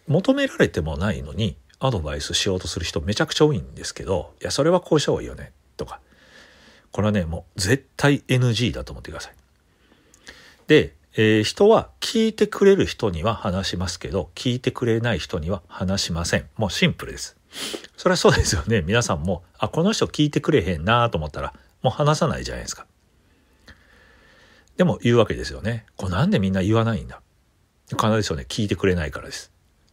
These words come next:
もうたったそれだけですよ。聞いてくれる人には喋ります。だからあの、普段からね、やっぱ聞く姿勢、聞く態度、それものすごく大事だということです。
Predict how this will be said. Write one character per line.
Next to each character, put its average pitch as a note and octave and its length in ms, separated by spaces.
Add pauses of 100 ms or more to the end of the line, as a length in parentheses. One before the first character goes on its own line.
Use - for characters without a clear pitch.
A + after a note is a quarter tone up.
(200)
も C#3 60
う - 40
た A#2 100
っ - 20
た - 80
そ G2+ 140
れ F2 80
だ E2+ 80
け C#2+ 100
で B1+ 60
す - 80
よ。 - 60 (280)
聞 F3+ 140
い E3+ 80
て D3+ 80
く - 160
れ D3+ 100
る C3+ 140
人 A#2+ 180
に F2 80
は E2+ 220
喋 F#2 260
り C#2+ 100
ま B1+ 120
す。 - 160 (2250)
だ C3 80
か A2+ 60
ら G2+ 100
あ G2 60
の、 G2 200 (220)
普 D#3 160
段 A#2 240
か - 100
ら C2+ 120
ね、 G#2 120
や E2 100
っ - 20
ぱ E2+ 80
聞 - 260
く A#2+ 160
姿 G2+ 500
勢、 - 80 (440)
聞 - 160
く G2+ 160
態 F#2 400
度、 G#2+ 240 (1200)
そ - 200
れ E2 40
も G2+ 280
の B2+ 180
す D3 220
ご G3+ 100
く G2+ 140
大 F2 180
事 D#2+ 80
だ D2 140
と - 100
い - 0
う C#2 40
こ C2+ 80
と C2 120
で - 60
す。 - 180